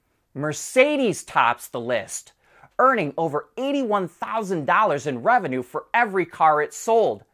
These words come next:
That's substantially better than B M W in second place at about fifty-seven thousand dollars. Tesla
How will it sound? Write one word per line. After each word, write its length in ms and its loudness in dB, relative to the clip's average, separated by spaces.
That's 360 0
substantially 800 -6
better 340 2
than 220 -4
B 200 -6
M 160 -2
W 380 0
in 80 -6
second 460 -4
place 420 -6
at 140 -2
about 420 0
fifty-seven 640 0
thousand 400 2
dollars. 540 0
Tesla 540 0